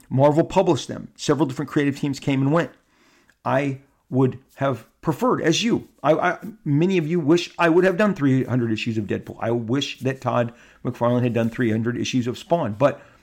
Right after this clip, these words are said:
um, neither of us did that for you. But three hundred issues were published regardless. That is an achievement. That is a separate achievement.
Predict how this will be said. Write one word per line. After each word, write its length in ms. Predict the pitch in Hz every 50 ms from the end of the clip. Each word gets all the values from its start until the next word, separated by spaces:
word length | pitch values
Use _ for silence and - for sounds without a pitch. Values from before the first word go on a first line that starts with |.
| _ _ _
um, 260 | - 131 127 117 113 - -
neither 320 | 123 147 160 165 151 131
of 100 | 127 123
us 220 | 139 143 - - - _ - -
did 300 | 123 139 123 110 - 113
that 340 | 113 117 131 - - _ -
for 180 | - 147 147
you. 340 | 131 123 123 139 170 170 - - _ _ _ _ _
But 360 | - 113 131 127 - - - _ _ - _
three 160 | - 135 151
hundred 260 | 147 156 147 135 127 - - _ -
issues 320 | 147 131 - - 147 131
were 140 | 120 127 127
published 420 | - - 135 131 117 135 131 -
regardless. 580 | - 127 113 104 110 113 117 120 147 165 165 -
That 180 | - 127 120 127
is 100 | 123 117
an 80 | 127
achievement. 460 | 120 110 - - 147 139 139 156 147
That 100 | - 139
is 80 | 127 120
a 60 | 127
separate 340 | - - - 170 175 - 127
achievement. 460 | 104 - - - 110 90 95 - -